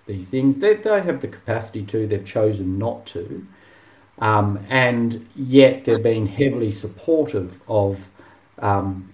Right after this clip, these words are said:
the, obviously the, the vaccination program. So what you're seeing is you've got all these indirect pushes to vaccination, which together <laughs> will lead to a situation where, you know, in order to participate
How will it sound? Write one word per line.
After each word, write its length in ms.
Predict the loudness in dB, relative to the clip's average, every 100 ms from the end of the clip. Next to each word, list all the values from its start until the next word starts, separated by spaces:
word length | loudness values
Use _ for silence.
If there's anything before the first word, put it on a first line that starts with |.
| -10
the, 420 | -4 -2 -2 -4 -6
obviously 440 | -6 -8 -8 -8
the, 120 | -8 -10 -8
the 80 | -6
vaccination 580 | -4 -6 -6 -6 -6 0
program. 300 | 2 2 2
So 320 | 4 4 2 -10 -20 _ -6
what 340 | 6 8 8
you're 160 | 4 2
seeing 480 | 2 4 6 6
is 180 | 4 -2
you've 140 | -6 -2
got 220 | -2 2
all 180 | 4 6
these 260 | 4 0 -8
indirect 840 | -8 -2 2 2 2 -2 -4 -16
pushes 600 | -8 -4 -4 -4 -8 -10 -20 _ _ _
to 100 | -8
vaccination, 960 | -6 -6 -8 -8 -6 -6 -8 -10 -16 -20 _ _ _
which 300 | -2 -2 -2
together 600 | -4 6 10 10 8 0 -10 -18 -20
<laughs> 340 | _ -20 -20 0
will 260 | 4 4
lead 320 | 4 6 6 4
to 140 | 2
a 40 |
situation 800 | 0 -2 -4 0 0 0 -4 -4
where, 460 | 0 2 4 2 -2 -6
you 100 | -4
know, 240 | -4 -6 -8
in 140 | -4
order 260 | -2 -2 -4
to 100 | -6
participate 960 | -8 -8 -8 -8 -8 -6 -8 -10 -14